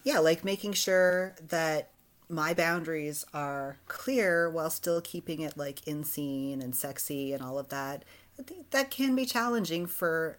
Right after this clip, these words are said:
anybody. Um, and then, like, also making sure that the relationship stays professional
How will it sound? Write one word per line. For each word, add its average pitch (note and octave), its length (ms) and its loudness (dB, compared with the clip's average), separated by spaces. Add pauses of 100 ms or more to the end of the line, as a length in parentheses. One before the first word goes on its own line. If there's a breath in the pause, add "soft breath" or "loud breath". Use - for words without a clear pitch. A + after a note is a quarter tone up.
anybody. D#3 800 -6 (440 loud breath)
Um, D#3+ 500 2 (400)
and G#3+ 140 0
then, A3 140 0
like, G3+ 160 -6
also F3 260 -4
making E3+ 300 -6
sure D#3+ 200 -6
that D#3+ 300 -6
the D3+ 300 0
relationship D3+ 600 -4
stays E3 540 2
professional A#2+ 720 -10